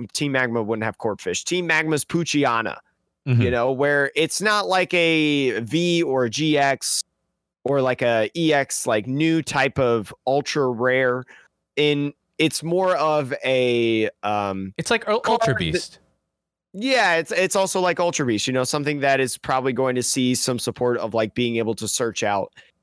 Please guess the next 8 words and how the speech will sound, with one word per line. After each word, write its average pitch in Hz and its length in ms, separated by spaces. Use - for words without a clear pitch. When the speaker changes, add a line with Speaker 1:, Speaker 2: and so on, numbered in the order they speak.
Speaker 1:
and 104 180
things 104 240
like 101 220
that 101 320
and, 101 280
you 120 100
know, 104 140
have 113 320